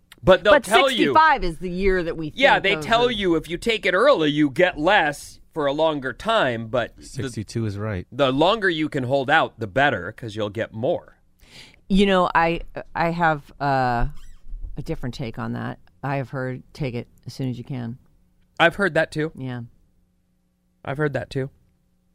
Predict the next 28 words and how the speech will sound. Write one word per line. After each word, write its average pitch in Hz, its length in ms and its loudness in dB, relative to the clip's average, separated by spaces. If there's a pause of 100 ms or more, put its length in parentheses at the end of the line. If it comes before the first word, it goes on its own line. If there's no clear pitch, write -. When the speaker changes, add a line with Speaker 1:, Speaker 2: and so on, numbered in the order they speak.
(140)
Speaker 2:
Just 135 240 -12
because - 500 -4
you 139 120 0
don't 127 200 0
know 135 140 -2
when 131 140 -2
you're 117 100 -4
gonna 113 120 -4
Speaker 1:
You 110 60 -2
never 107 240 0
know 110 220 0
how, 113 180 -2
when 110 200 -2
Speaker 2:
Right. 117 60 0
Speaker 1:
you'll, 107 240 -2 (220)
Speaker 2:
And 127 160 -4
Speaker 1:
you 107 40 -4
know. 101 100 -6
Speaker 2:
it 107 40 -10
can 131 140 -6
help 120 240 -10
you. 123 220 -12 (140)
Speaker 1:
Right. 101 220 -6 (720)
Anyway, 123 400 4 (880)
they're 151 180 4
gonna 151 300 4
be, 135 300 0
it's, - 260 -6